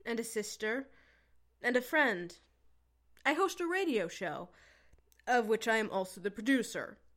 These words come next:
and sound designer. And, as I have recently learned, quite possibly sole listener. I enjoy kayaking and Thai food.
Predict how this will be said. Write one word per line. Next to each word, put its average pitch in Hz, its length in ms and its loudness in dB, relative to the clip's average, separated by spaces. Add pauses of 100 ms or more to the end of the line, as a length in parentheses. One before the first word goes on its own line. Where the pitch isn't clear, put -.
(680)
and 165 200 -6
sound 220 280 2
designer. 165 540 -10 (1400)
And, 311 380 4 (300)
as 262 280 2
I 254 140 2
have 262 260 -2
recently 415 380 -2
learned, 453 480 2 (1080)
quite - 560 6
possibly 254 840 0
sole 196 560 -2
listener. 165 580 -8 (1400)
I 214 80 2
enjoy 208 240 -2
kayaking 339 540 0
and 349 100 -4
Thai 294 220 0
food. - 380 -10